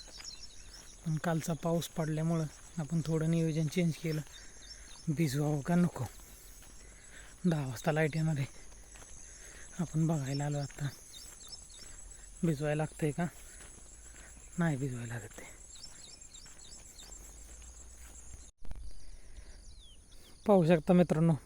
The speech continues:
पाठीमागच्या आठवड्यात कसं दिसत होतं गवतामुळं ऊस, आणि आत्ता बघा.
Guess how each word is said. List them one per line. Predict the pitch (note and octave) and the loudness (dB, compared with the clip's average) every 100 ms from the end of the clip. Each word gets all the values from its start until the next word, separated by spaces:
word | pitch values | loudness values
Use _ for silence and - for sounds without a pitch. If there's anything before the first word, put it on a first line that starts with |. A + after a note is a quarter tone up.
| - | 4
पाठीमागच्या | F3 C#3 E3+ E3 F3 | 4 8 8 10 8
आठवड्यात | E3 E3 D#3+ - - | 10 10 10 6 4
कसं | D#3+ F3 | 6 8
दिसत | E3 F3+ | 8 8
होतं | D#3 D#3+ | 6 10
गवतामुळं | E3+ D#3+ E3+ D#3+ E3 | 10 10 10 8 8
ऊस, | F3 - - - - - - - F3 | 6 2 -10 -10 -6 -6 -6 -6 0
आणि | D#3 E3 D#3+ D#3+ - - | 4 6 6 4 2 0
आत्ता | E3 - E3 | 0 4 6
बघा. | D3+ D3 | 6 4